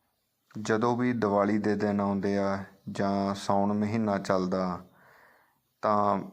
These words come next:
ਬਾਈ ਹੋਰੇ ਆਪਣੇ ਪਿੰਡ ਡੇਰਾ ਲਾ ਲੈਂਦੇ ਆ। ਬਹੁਤ ਸੋਹਣੇ ਬਿਸਕੁਟ ਜਿਹੜੇ ਹੈਗੇ ਆ, ਕੱਢਦੇ ਆ। ਸਾਰੇ ਭਰਾ ਜਿੰਨੇ ਵੀ ਇਹਨਾਂ ਦੀ ਉਡੀਕ ਕਰਦੇ ਹੁੰਦੇ ਆ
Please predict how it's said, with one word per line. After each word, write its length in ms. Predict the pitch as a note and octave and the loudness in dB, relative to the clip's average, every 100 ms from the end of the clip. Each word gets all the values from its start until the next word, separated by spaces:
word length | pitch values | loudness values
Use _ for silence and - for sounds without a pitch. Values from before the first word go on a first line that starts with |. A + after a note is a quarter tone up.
| - _ - | -20 _ -10
ਬਾਈ 300 | G#2+ G2+ G2+ | 0 2 2
ਹੋਰੇ 480 | G2 G#2+ G2+ F#2 F#2 F#2 - _ _ _ _ _ _ _ _ _ _ _ _ | 0 0 0 -2 -4 -8 -18 _ _ _ _ _ _ _ _ _ _ _ _
ਆਪਣੇ 320 | G2+ F#2+ G#2 | -4 -2 -4
ਪਿੰਡ 380 | G2+ G2 F#2+ F#2 F#2+ F#2 F#2 - _ - | -2 -2 -2 -2 -4 -4 -8 -18 _ -16
ਡੇਰਾ 420 | - F#2 F#2 F#2 | -8 -4 -2 0
ਲਾ 220 | F#2 F#2 | 0 0
ਲੈਂਦੇ 420 | F2+ F#2 F#2+ G2 G2+ | 0 -2 -2 -2 -4
ਆ। 160 | G#2 - _ _ _ _ _ _ _ _ _ _ | -6 -14 _ _ _ _ _ _ _ _ _ _
ਬਹੁਤ 460 | G#2+ G2+ A2 A2 A2 | -6 -2 -2 -2 -4
ਸੋਹਣੇ 480 | - G#2 A2+ A#2 A2 | -2 0 0 0 -2
ਬਿਸਕੁਟ 540 | G#2 F#2+ - G2+ G2 F#2+ F#2+ F#2 | -2 -4 -4 -4 -2 -2 -2 -4
ਜਿਹੜੇ 240 | - F#2 F#2+ | -6 -4 -4
ਹੈਗੇ 400 | F#2 F2 G2 F#2+ | -4 -4 -4 -4
ਆ, 220 | F2+ F2 - _ - - - _ - | -6 -8 -16 _ -20 -20 -20 _ -2
ਕੱਢਦੇ 400 | A2 G#2 G#2+ B2 | 0 0 -2 0
ਆ। 100 | A#2 | 0
ਸਾਰੇ 680 | A#2 A#2 A2+ A2+ A2+ A#2 A2+ - - _ | 0 2 2 2 0 0 -2 -6 -18 _
ਭਰਾ 360 | A2 A2 G#2+ G#2 | 2 4 4 2
ਜਿੰਨੇ 400 | G2+ G#2 G#2 G#2+ | 0 -2 0 0
ਵੀ 140 | A2 | 0
ਇਹਨਾਂ 280 | G#2+ G#2+ A2+ | 0 0 0
ਦੀ 120 | A2+ | 0
ਉਡੀਕ 380 | G#2 G2+ A2 A2 | 0 0 -2 -2
ਕਰਦੇ 400 | A#2 G2+ F#2+ G2+ | -2 0 0 -2
ਹੁੰਦੇ 320 | G2+ G2 G2+ | -2 -2 0
ਆ 220 | G2+ G2 | 0 -2